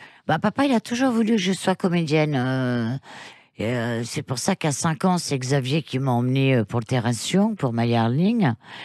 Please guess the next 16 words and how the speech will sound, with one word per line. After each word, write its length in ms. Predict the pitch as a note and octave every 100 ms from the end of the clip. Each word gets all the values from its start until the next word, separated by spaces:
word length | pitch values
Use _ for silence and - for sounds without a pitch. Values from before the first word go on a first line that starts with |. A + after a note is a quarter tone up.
| - -
Et 80 | G#2+
c'est 160 | -
papa 300 | - B2 F3
qui 160 | - B2+
m'a 120 | C3
emmené 220 | B2 B2 A#2+
au 60 |
studio. 600 | G#2 - D3 A#3 B3 C3
Euh, 360 | A#2 A2 G#2+ G#2 - - - G#2+
bon, 120 | B2+
ça 160 | - B2+
a 20 |
été 200 | A2+ A#2
coupé 280 | - B2+ C3+
au 60 |
montage. 520 | A#2+ B2 C#3+ F3 A3+